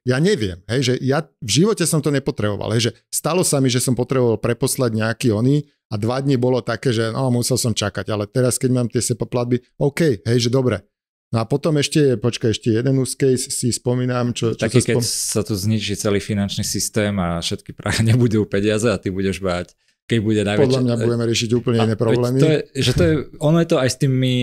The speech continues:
Speaker 2: menami, konkrétne je veľmi podobný case ako s tým blockchainom samotným, že, a, vie ti to riešiť problém, ale vieš ho vyriešiť,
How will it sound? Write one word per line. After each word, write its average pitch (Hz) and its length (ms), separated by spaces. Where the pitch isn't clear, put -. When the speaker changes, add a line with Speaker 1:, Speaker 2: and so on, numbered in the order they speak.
Speaker 2:
menami, 113 640
konkrétne 113 480
je 107 160
veľmi 127 240
podobný 110 480
case 104 400
ako 98 240
s - 80
tým 101 160
blockchainom 107 480
samotným, 104 560
že, 90 320
a, 90 400
vie 104 160
ti 123 160
to 123 80
riešiť 101 320
problém, 98 320
ale 95 240
vieš 98 240
ho - 20
vyriešiť, 95 540